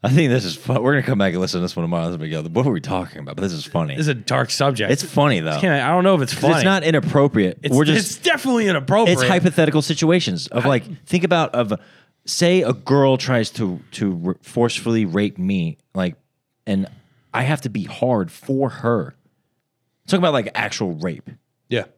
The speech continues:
Speaker 1: So I have to be hard for her. So is that my fault too? 'Cause she's turning me on. You see what I'm saying?
Speaker 2: Well, are you, how are you hard? Like,
Speaker 1: She,
Speaker 2: did she, did she
Speaker 1: maybe she
Speaker 2: forcibly,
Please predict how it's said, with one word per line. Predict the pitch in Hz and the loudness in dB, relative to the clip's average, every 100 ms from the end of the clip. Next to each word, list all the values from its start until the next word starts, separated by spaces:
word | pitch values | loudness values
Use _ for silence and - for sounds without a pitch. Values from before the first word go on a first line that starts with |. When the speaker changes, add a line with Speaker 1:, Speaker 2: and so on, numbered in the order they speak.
| _ _ | _ _
Speaker 1:
So | - - | -10 -6
I | 117 | -2
have | 139 | -2
to | 135 | -4
be | 107 | -8
hard | - 139 165 117 | -6 -2 0 -2
for | 92 | -6
her. | 80 - | -10 -14
So | - 123 | -8 -4
is | |
that | 120 123 | -4 -4
my | 117 127 | -4 -4
fault | - 117 - | -6 -8 -8
too? | - 123 147 - - | -6 -6 -6 -10 -8
'Cause | 120 | -4
she's | 147 | -2
turning | - 156 143 | -2 -2 -2
me | 123 | -2
on. | 143 160 87 - _ _ _ _ | -4 -4 -8 -14 _ _ _ _
You | 101 | -6
see | 135 | -2
what | 139 | -2
I'm | 101 | -2
saying? | 131 151 185 170 _ - | -2 -2 -2 -4 _ -4
Speaker 2:
Well, | 139 | -4
are | 131 143 | 0 -2
you, | 143 151 139 117 - _ _ _ _ _ _ _ _ _ _ - - | 0 -2 -4 -6 -12 _ _ _ _ _ _ _ _ _ _ -20 -8
how | 185 196 | -2 -2
are | 170 | -2
you | 131 | -4
hard? | 104 82 - _ _ _ _ _ | -6 -10 -14 _ _ _ _ _
Like, | 147 | 0
Speaker 1:
She, | 190 220 214 202 | 4 4 4 2
Speaker 2:
did | 165 | 0
she, | 180 | -2
did | 143 143 | -6 -6
she | - 190 | -4 0
Speaker 1:
maybe | 165 165 170 | 2 2 4
she | |
Speaker 2:
forcibly, | 175 180 175 160 165 139 | 2 2 -2 -2 -2 -4